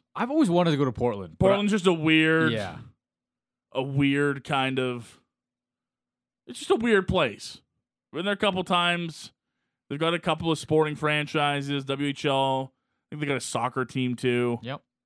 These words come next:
Speaker 1: they do.
Speaker 2: Um, just not my cup of tea.
Speaker 1: I'm seeing Oakland here in the text line.
Speaker 2: Yeah,
Speaker 1: That
Speaker 2: Oakland's probably a fair.
Speaker 1: There's a reason they're losing all of their
Speaker 2: <laughs>
Speaker 1: teams
Speaker 2: Yeah, I mean,
Speaker 1: to Las Vegas.
Speaker 2: Yeah, I,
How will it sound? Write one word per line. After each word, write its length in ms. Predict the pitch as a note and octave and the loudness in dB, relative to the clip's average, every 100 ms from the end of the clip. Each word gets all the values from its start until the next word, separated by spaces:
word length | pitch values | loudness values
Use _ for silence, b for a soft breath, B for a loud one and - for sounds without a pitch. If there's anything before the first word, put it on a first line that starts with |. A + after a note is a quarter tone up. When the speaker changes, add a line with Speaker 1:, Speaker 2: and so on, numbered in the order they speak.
| _ | _
Speaker 1:
they 80 | G2+ | -14
do. 200 | G2+ G2 - - | -12 -14 -14 -8
Speaker 2:
Um, 580 | A2+ A2 G#2+ G#2 G2 - _ _ _ _ _ _ _ _ _ _ | -6 -4 -6 -6 -8 -12 _ _ _ _ _ _ _ _ _ _
just 180 | F3 - | -14 -8
not 180 | G3 E3+ | -6 -6
my 200 | D#3+ D#3 | -6 -6
cup 280 | - C#3 A2+ | -6 -8 -8
of 80 | - | -12
tea. 280 | D#2 - _ | -16 -18 _
Speaker 1:
I'm 100 | C3 | -6
seeing 280 | - G#3+ F3+ | 0 0 0
Oakland 380 | B2 D#3 C3 A2 | 2 2 0 -6
here 120 | F#2+ G2 | -6 -8
in 60 | |
the 60 | F#2 | -10
text 300 | G2+ F#2 - | -12 -14 -16
line. 240 | E2+ E2 | -20 -4
Speaker 2:
Yeah, 200 | A3 A3+ - | 2 6 8
Speaker 1:
That 40 | |
Speaker 2:
Oakland's 460 | A#3 - A#3+ A3+ - | 6 6 0 0 0
probably 540 | G#3 F#3 D#3+ D#3 D3 | 4 4 2 0 0
a 80 | C3+ | -2
fair. 580 | - C3 B2 A#2 A#2 G#2+ _ _ _ _ _ | -2 -2 0 0 -2 -6 _ _ _ _ _
Speaker 1:
There's 200 | B2+ D3 | -4 -2
a 60 | D3 | 2
reason 320 | E3+ G3 E3 | 2 2 2
they're 120 | C#3 | 2
losing 340 | C3 C#3 B2 A2+ | 2 2 0 -2
all 280 | A2 A#2+ | 0 0
of 140 | B2 F3 | 0 -2
their 140 | G#2 | -4
Speaker 2:
<laughs> 0 | |
Speaker 1:
teams 500 | F#2 G2+ F#2+ - - - _ _ | -4 -10 -12 -14 -18 -20 _ _
Speaker 2:
Yeah, 280 | C#4 F3 - | -4 -4 -4
I 120 | F#2 | -6
mean, 360 | B2+ A2+ G#2+ - _ | -6 -6 -8 -10 _
Speaker 1:
to 60 | - | -8
Las 240 | A2+ A2 | -6 -4
Vegas. 520 | A#2+ G#2+ F2+ - - - _ _ _ - | -4 -6 -6 -12 -14 -16 _ _ _ -10
Speaker 2:
Yeah, 140 | F#3 | -10
I, 240 | - - | -10 -14